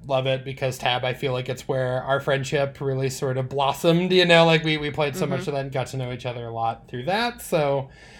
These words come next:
Speaker 1: it has a very special place in my heart for that reason. Um, they added a ton of, like, great things, like, like, little quality of life features that I think are just so thoughtful, like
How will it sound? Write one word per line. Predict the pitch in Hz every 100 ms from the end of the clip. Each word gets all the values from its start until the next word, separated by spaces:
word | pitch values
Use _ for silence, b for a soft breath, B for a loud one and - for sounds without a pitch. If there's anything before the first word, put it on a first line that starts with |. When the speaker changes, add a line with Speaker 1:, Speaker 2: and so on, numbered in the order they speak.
| B -
Speaker 1:
it | 135
has | 139
a | 135
very | 135 131
special | 131 151 127 139 127 127
place | - 135 123 117 -
in | 120
my | 117
heart | 113 123 117
for | - 117
that | 113 113 123
reason. | 151 180 196 190 190 190 143
Um, | 139 131 120 120 120 120 B B B B B B
they | 165 165
added | 147 160 180
a | 160
ton | 139 - 160
of, | 160 160 143 135 120
like, | 143 135 127 -
great | 131 143 139 127
things, | - 151 135 139 139 139 131 - -
like, | 143 139
like, | 160 202
little | 214 294 330
quality | - 202 196
of | 185 151
life | 151 156
features | 170 160 160 143 131
that | 139 131 127
I | 127
think | 131 143 139
are |
just | 135 135
so | - 139
thoughtful, | 131 123 127 - 135 123 123 127
like | 135 131 131 127 -